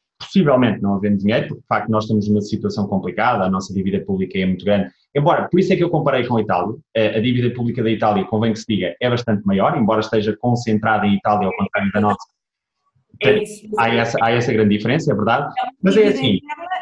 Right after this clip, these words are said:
Speaker 2: e a economia italiana é uma economia muito mais
Speaker 1: Certo, muito grande, muito mais robusta e provavelmente muito mais capaz de sair por cima de uma situação destas. Mas a verdade é que não havendo dinheiro já se fala, por exemplo, em privatiza-, eh, privatizar a tap e injetar, já, pelas minhas contas,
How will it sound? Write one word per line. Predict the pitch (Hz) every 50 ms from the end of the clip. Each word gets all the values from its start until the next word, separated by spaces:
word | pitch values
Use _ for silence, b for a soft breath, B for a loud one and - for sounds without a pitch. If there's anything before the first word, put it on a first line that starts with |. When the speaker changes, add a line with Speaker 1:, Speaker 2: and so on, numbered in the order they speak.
| - -
Speaker 2:
e | 285 285 311
a | 320
economia | 311 - 277 285 302 302 311 311
italiana | 311 320 311 302 302 311 311 311
é |
uma | 311 320
economia | 320 - 311 311 311 311 311 311
muito | 311 311 311 320 320 320 - - 311 294
mais | 285 - 131 107 - -
Speaker 1:
Certo, | - 104 117
muito | 123 123 120 117 101
grande, | 113 117 123 127 127 123 113 117
muito | 120 113 117
mais | 113 113 113 110 -
robusta | - 104 113 139 156 160 160 156 139
e | 127 131
provavelmente | 139 131 127 139 131 135 147 151 151 147
muito | 143 160 165 156 139
mais | 139 139 131 135 -
capaz | - 110 - 131 135 139 139
de | - -
sair | - 131 131 131 135
por | - -
cima | - - 135 135 127 120
de | 120
uma | 120 120
situação | 113 - 117 101 113 107 - 110 101 92
destas. | 80 78 - - _ - - _ _ _ _ _
Mas | - 190 196
a | 254
verdade | 240 214 160 135 120 123 127
é | 131
que | - 160
não | 165 160 151
havendo | 123 123 120 113 110
dinheiro | 107 117 120 131 139 147
já | 147 151 156 151
se | 151 - -
fala, | 156 147 147 143 -
por | - 147
exemplo, | 143 131 147 151 147 156 160
em | 151
privatiza-, | 151 147 143 143 151 147 - 147 139 139 147 - -
eh, | 127 123 120 113
privatizar | 113 - 135 135 123 127 123 131 123 123 123 123
a | 127
tap | 123 139 139 156 - - - b b b b b _ _ -
e | 143 151 156 156
injetar, | 151 151 151 139 135 - 147 147 151 156
já, | - 147 139 - - 90 - - - -
pelas | 139 139 135
minhas | 143 156 147 139 -
contas, | - 147 151 151 151 156 160 151 -